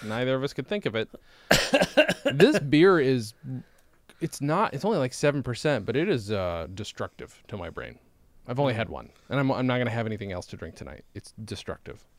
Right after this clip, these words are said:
Speaker 2: I had, I had much to drink today.
Speaker 1: I don't doubt it. And you're more lucid than I am right now somehow.
Speaker 2: Two, two shots of rum,
Speaker 1: Mm-hmm.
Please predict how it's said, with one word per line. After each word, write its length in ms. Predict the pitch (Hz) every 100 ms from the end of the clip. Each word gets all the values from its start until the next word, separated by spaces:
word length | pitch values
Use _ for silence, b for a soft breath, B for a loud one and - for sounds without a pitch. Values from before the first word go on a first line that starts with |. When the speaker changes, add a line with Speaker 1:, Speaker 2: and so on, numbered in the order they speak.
| _ _ _ _ -
Speaker 2:
I 100 | 120
had, 220 | 120 101
I 140 | 117
had 200 | 113 98
much 320 | 90 82 - -
to 100 | 76
drink 240 | 71 62
today. 320 | - - - -
Speaker 1:
I 180 | - -
don't 180 | 82
doubt 240 | - 85 -
it. 100 | - -
And 140 | 113
you're 240 | 123 139
more 260 | 127 131 135
lucid 320 | 139 139 131
than 100 | 120
I 120 | 120
am 160 | 113 92
right 100 | 78
now 160 | 67 64
somehow. 300 | - - -
Speaker 2:
Two, 280 | 175 190
two 200 | 185 202
shots 260 | 185 180 165
of 100 | 151
rum, 440 | 151 151 147 151 143
Speaker 1:
Mm-hmm. 340 | 120 131 156